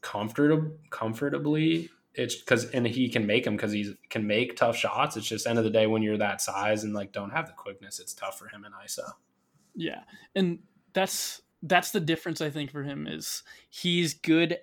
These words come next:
Speaker 2: at hitting the bad shots when his defender is on him, where the guys like, like Lillard or, or even Kobe Bryant, like Heath mentioned, are good at creating shots for themselves,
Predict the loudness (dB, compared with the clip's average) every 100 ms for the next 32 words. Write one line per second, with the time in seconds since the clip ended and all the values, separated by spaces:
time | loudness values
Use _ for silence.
0 | 2 4 4 0 _ _ _ 0 2 4
1 | 4 4 4 4 2 4 4 4 0 -2
2 | -2 -2 -2 -2 2 2 2 -2 -2 0
3 | 0 2 0 -2 -10 -20 _ 4 6 6
4 | 4 -2 _ _ _ _ -6 2 6 8
5 | 6 2 2 0 -4 -16 _ _ _ -4
6 | -2 0 2 4 2 0 0 -2 0 0
7 | 0 -4 -8 -12 -12 -4 -2 0 0 0
8 | 0 0 -4 -4 -8 -4 -6 -4 -6 -6
9 | -10 _ -20 -20 _ _ _ 4 6 8
10 | 8 4 0 -8 _ -6 6 8 8 4
11 | -8 -2 2 2 2 2 0 0 4 4
12 | 2 -4 -4 -4 -6 -6 -4 -4 -4 -6